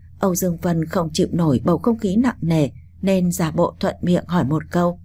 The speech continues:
"Anh thuận đường đi ngang qua đây à?" "Ừ." Nam Cung Phong hờ hững đáp. Một người kiêu ngạo như vậy, cho dù là cố ý cũng sẽ không chịu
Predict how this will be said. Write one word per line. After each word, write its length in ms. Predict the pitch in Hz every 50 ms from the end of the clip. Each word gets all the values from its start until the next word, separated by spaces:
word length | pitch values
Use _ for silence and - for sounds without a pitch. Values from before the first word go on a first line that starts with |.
| - - - - - - - - -
"Anh 340 | 214 214 196 185 180 180 180
thuận 220 | 208 220 220 -
đường 260 | 202 196 180 156 147
đi 120 | 151 220 240
ngang 260 | 240 240 233 226 226 -
qua 140 | 226 220 214
đây 160 | 208 196 180
à?" 200 | 165 147 123 - - - - - - - - - - -
"Ừ." 200 | - 185 165 131 - - - - - - - - - - - -
Nam 200 | 208 208 180 185
Cung 200 | - 185 170 160
Phong 300 | - - 180 170 160 156
hờ 260 | 156 156 190 170 139 131
hững 240 | 165 160 - - 180
đáp. 200 | 220 220 254 311 - - - - - - - - - -
Một 100 | 240 240
người 220 | 208 208 208 196 185
kiêu 240 | - 277 285 285 269
ngạo 220 | 254 233 190 - -
như 180 | 160 190 202
vậy, 260 | - - 170 147 - - - - - - - -
cho 180 | - 185 170 151
dù 220 | 170 175 151 139
là 160 | 143 147 - -
cố 220 | - 175 190 233 - -
ý 280 | 202 190 220 262 311 - - - - - -
cũng 200 | - 208 - 262
sẽ 340 | - - 254 - 208 247 302
không 220 | - - 302 285 269
chịu 160 | - 226 -